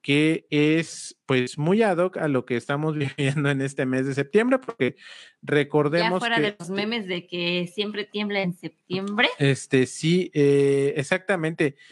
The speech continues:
Speaker 1: <laughs> Es bien chistoso porque, eh, en algún, <laughs> en algún momento se dijo que el mes de septiembre era el mes de los, de los, <laughs> este,
Speaker 2: De los
Speaker 1: sismos.
Speaker 2: sismos.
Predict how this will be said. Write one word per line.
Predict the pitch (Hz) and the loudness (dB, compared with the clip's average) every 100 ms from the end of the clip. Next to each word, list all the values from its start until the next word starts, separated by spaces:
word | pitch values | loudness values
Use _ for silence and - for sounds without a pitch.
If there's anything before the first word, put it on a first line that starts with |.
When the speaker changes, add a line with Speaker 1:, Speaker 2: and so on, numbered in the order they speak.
| - _ | -20 _
Speaker 1:
<laughs> | - - - 190 170 - | -8 -6 0 0 0 -6
Es | - 175 202 208 | -6 2 2 2
bien | 226 226 | 0 0
chistoso | 220 190 - 170 160 190 214 _ - - _ - | -2 -4 0 0 2 0 0 _ -20 -20 _ 0
porque, | 156 160 175 175 170 | 2 2 0 0 0
eh, | 151 131 127 127 123 117 - _ - | 0 2 2 2 2 0 -6 _ -8
en | 139 | -2
algún, | 135 135 160 160 156 | 0 0 0 -4 -6
<laughs> | - | -2
en | 170 | 0
algún | 147 165 | 0 0
momento | 165 156 147 165 | 0 0 0 0
se | - 127 | 0 0
dijo | 127 127 151 139 | 0 2 0 0
que | 120 113 113 | 0 0 0
el | 123 | -2
mes | 127 139 143 | 0 0 0
de | |
septiembre | 143 127 - 131 131 131 131 127 | -2 -2 -2 0 2 2 2 2
era | 131 | 2
el | 127 | 0
mes | 127 120 | 0 0
de | 120 | 0
los, | 117 113 - | 0 -2 -6
de | 117 110 | -6 -4
los, | 113 - 123 | -4 -4 -6
<laughs> | |
este, | 120 - - - 139 120 123 | -6 -8 -14 -6 -2 0 0
Speaker 2:
De | 123 | 0
los | 180 180 175 | 2 2 4
Speaker 1:
sismos. | 165 127 190 180 | 2 2 0 -4
Speaker 2:
sismos. | - | -12